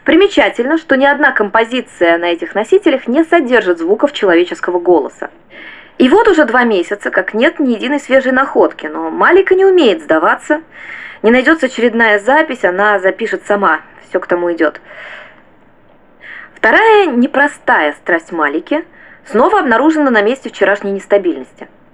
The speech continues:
Ковер черного мха укрыл землю неподалеку от склада и возле беседки. Беседка теперь, кстати, слева от дорожки, не справа.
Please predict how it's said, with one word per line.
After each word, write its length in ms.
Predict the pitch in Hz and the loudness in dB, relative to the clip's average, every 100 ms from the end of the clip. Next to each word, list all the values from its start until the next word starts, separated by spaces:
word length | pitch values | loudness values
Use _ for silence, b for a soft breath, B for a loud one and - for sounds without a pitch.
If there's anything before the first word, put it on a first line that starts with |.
| B B B B B | B B B B B
Ковер 300 | 233 269 415 | 0 2 2
черного 360 | 415 330 311 285 | 2 2 4 2
мха 320 | 277 302 302 | 2 2 4
укрыл 400 | 285 294 285 262 | 2 2 0 -2
землю 340 | 220 262 240 | 0 0 0
неподалеку 600 | 220 214 214 220 214 - | -4 -2 2 4 2 2
от 160 | 190 185 | 0 0
склада 420 | - 262 311 247 | -4 0 2 2
и 60 | 208 | 2
возле 260 | 202 208 202 | 2 0 -6
беседки. 600 | 196 - 180 - - - | -6 -2 -2 -2 -14 -18
Беседка 800 | - 190 - 302 - 240 226 220 - | -10 -6 0 -2 0 0 0 -2 -10
теперь, 280 | - 220 202 | -2 0 0
кстати, 460 | - - 208 - | -2 -2 -2 -4
слева 360 | 180 202 196 180 | -6 0 2 2
от 100 | 180 | 0
дорожки, 440 | 208 208 170 - | 0 2 0 -6
не 100 | 160 | -12
справа. 400 | 165 165 147 139 | -8 -4 -4 -4